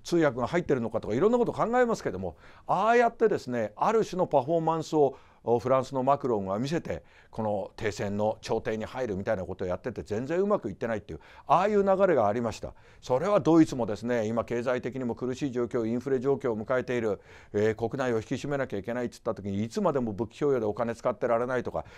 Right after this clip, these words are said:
フランスだって同じようなことが言えるんで、その二十カ国会合というのは、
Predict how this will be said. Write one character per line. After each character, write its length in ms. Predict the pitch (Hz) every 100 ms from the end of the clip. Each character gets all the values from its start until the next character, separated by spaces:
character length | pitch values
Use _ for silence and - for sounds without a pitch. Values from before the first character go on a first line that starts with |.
| -
フ 120 | 110
ラ 120 | 127 156
ン 80 |
ス 20 | 143
だ 100 | 175
っ 60 |
て 80 | 143
同 180 | 120 123
じ 100 | 131
よ 60 | 139
う 20 |
な 100 | 110
こ 100 | 98
と 100 | 95
が 100 | 90
言 100 | 101
え 120 | 147
る 140 | 147 131
ん 180 | 80
で、 240 | 98 120 82 - - -
そ 180 | - 139
の 120 | 143
二 160 | 135 143
十 120 | 202
カ 180 | 208 202
国 160 | 185 - -
会 220 | 180 180
合 220 | 143 143
と 120 | 151
い 80 | 156
う 120 | 160
の 100 | 156
は、 160 | 143